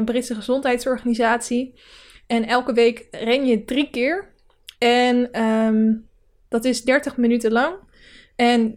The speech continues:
dan, eh, wordt het elke keer opgebouwd. Je begint altijd met vijf minuten wandelen en je eindigt met vijf minuten wandelen. Maar wat je daartussenin doet, dat is elke keer verschillend. Je begint met, ja, één minuut rennen en dan anderhalve minuut wandelen.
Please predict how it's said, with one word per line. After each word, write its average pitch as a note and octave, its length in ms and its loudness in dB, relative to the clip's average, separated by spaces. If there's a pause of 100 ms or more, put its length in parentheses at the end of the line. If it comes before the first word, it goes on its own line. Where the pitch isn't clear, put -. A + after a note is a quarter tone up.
dan, A3+ 640 0
eh, G#3+ 180 -2
wordt A#3+ 240 0
het - 140 -20
elke A#3 180 -2
keer - 100 -8
opgebouwd. G#3+ 460 -4
Je A3+ 60 -2
begint C#4 320 -2
altijd C4 260 0
met A#3+ 180 -4
vijf C4 240 2
minuten A#3+ 320 0
wandelen A#3+ 340 2
en G#3+ 100 -4
je G#3+ 60 -2
eindigt D4 340 -2
met D4 140 -4
vijf C#4+ 240 2
minuten C4+ 240 -6
wandelen. C4 440 -2 (540)
Maar A#3+ 80 2
wat B3+ 100 2
je B3+ 60 -8
daartussenin B3+ 580 2
doet, C4+ 380 -2
dat B3 180 2
is A3+ 200 -4
elke A#3+ 280 -2
keer A3 380 -2
verschillend. D#4 520 -2
Je B3+ 80 0
begint B3 460 0
met, A3 400 -4 (260)
ja, F#3+ 300 -16 (200)
één A#3 200 4
minuut A3+ 260 4
rennen A#3 340 2
en G#3+ 120 0
dan A3 180 -2
anderhalve A3 540 0
minuut A3 340 -2
wandelen. C#4 500 2